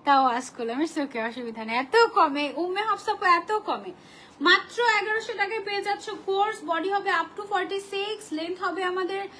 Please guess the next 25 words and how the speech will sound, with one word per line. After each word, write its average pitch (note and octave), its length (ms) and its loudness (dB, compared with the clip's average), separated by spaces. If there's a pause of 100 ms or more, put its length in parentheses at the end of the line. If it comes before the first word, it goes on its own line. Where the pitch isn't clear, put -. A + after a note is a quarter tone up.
(220)
সামনে F#4 280 6 (140)
থার্টি F#4 240 0
এইট, F4+ 280 -4 (100)
ব্যাকে D#4 240 0 (100)
ফর্টি F4 280 0 (100)
টু F#4 80 -4 (220)
এবং D#4+ 260 -8
প্যান্টের D#4+ 360 -2
লেন্থ D#4 220 -6
হবে E4 140 -6 (100)
থার্টি D4+ 200 -6
এইট। A3+ 160 -8 (180)
এখন F#4 200 -8
আমার G4 180 -10
সবচেয়ে F4 300 -6
পছন্দেরটা E4 460 -4
দেখাই C#4+ 300 -6
কোর্স C#4+ 260 -6
আজকে C4+ 260 -16
লাইভের, C4 260 -8 (500)
এইটা। G#3 160 -12 (560)
এই A4+ 380 2 (100)
প্রিন্টটা G4 380 2 (140)
এত F4 140 -4 (240)
সুন্দর, E4+ 380 2